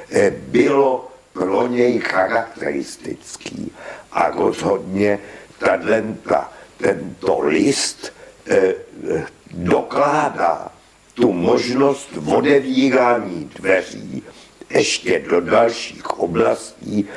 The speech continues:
které ho zajímaly. Já vám děkuju, že to vidím a že jste mi to přines ukázat. Eh, je to uzavřený dílo, ale tohle to otvírá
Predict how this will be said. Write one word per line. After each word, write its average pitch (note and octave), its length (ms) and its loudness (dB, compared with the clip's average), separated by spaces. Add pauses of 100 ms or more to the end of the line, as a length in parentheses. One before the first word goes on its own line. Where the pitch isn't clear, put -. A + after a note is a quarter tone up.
(180)
které F#2+ 520 0
ho E2+ 140 2
zajímaly. D2 680 0 (460)
Já F#2+ 280 2
vám G#2 380 0
děkuju, G#2 640 2 (120)
že - 320 -2 (640)
to D#2+ 280 0
vidím A2+ 680 2 (340)
a F#2 120 0
že F#2+ 220 2
jste - 280 -2
mi F2 200 -2
to - 160 -2
přines - 640 -2
ukázat. C#2+ 760 0 (1200)
Eh, G#2+ 260 0 (120)
je B2 280 0
to A#2+ 440 -4 (120)
uzavřený E2+ 1000 -2
dílo, C#2+ 420 -2 (420)
ale G2 320 2 (180)
tohle B2 460 2 (200)
to B2+ 320 2 (380)
otvírá B2 1000 0